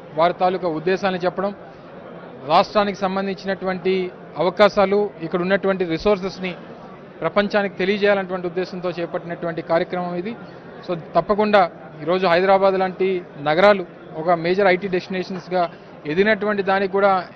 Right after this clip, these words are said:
ఎంతో, ఎంతో సమయం పట్టింది. దాదాపు మూడు దశాబ్దాలు, అంటే ముప్పై, ముప్పై ఐదు సంవత్సరాలు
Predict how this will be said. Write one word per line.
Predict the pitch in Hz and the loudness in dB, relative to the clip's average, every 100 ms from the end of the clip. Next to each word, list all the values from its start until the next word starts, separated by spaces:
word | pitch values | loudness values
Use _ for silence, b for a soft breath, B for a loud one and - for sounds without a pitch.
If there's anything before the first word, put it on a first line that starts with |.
| - - | -18 -12
ఎంతో, | 165 220 | -6 -2
ఎంతో | 185 170 202 | -2 2 2
సమయం | 180 185 190 | 2 -2 0
పట్టింది. | 175 170 160 | -2 -2 0
దాదాపు | 165 180 185 | 4 4 2
మూడు | 175 175 170 | 0 -4 -4
దశాబ్దాలు, | 165 180 170 175 156 B B B - | -2 -2 0 -2 -2 B B B -6
అంటే | 175 | -4
ముప్పై, | 180 160 196 190 | -4 0 2 2
ముప్పై | 175 185 | 0 0
ఐదు | 175 | -2
సంవత్సరాలు | 170 175 - 208 202 180 | 0 -6 2 2 2 0